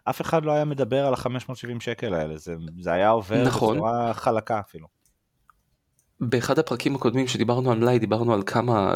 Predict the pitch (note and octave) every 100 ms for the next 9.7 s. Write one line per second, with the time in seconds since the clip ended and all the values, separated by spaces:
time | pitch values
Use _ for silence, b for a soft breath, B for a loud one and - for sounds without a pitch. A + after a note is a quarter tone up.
0 | E2+ - - A2 - A#2 C#3 A#2 B2 A#2+
1 | G#2+ A2 - G2 G2 - A2 C3 C#3+ C#3+
2 | C#3 C#3+ C#3 - - G2 G#2+ - A#2+ C3
3 | B2 A#2 A2 A#2 - G#2+ G2 G#2+ A2+ G#2
4 | G#2+ G#2 G2+ G2 - G2 - - - -
5 | A2+ A#2 F2+ - b b b b - A2+
6 | A2 F#2 A2 - A2+ G#2 G2 A#2 G2+ G2+
7 | G2 - - A2+ G#2+ G2+ - G2 G2 -
8 | G2 G#2 G2+ G#2 G2+ - - - - -
9 | E2 F#2 F#2+ - A2+ G#2